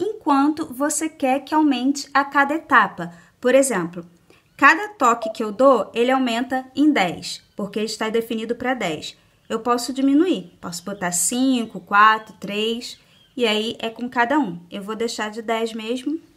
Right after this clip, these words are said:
que eu já tô acostumada. Aqui, controle de música com teclas de volume.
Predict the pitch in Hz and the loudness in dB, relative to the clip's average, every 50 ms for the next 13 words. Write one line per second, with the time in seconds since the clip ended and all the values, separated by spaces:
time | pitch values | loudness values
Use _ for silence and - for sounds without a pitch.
0 | _ _ - 247 233 240 233 233 240 240 - - - 294 285 254 185 156 - - | _ _ -8 -6 -6 -4 -6 -6 -6 -8 -10 -6 -4 -2 -2 -2 -2 -4 -8 -12
1 | - - _ _ _ _ 302 311 311 311 - 359 359 349 285 262 - - 269 262 | -18 -20 _ _ _ _ 4 4 4 2 0 0 2 2 2 0 -2 -2 -2 -2
2 | 269 277 294 262 269 277 294 277 254 262 294 285 277 269 262 269 294 311 302 - | -2 0 2 4 4 4 4 2 0 0 2 4 4 4 4 4 2 0 -2 -2
3 | - 285 285 - 285 269 269 269 - 254 247 254 254 269 269 247 262 254 254 311 | -4 -6 -4 -2 -2 -2 -2 -2 0 -2 -2 0 -2 -4 -4 -4 -4 -4 -2 -2
4 | 320 277 226 202 196 190 185 185 185 | -2 -2 -4 -4 -6 -6 -6 -8 -10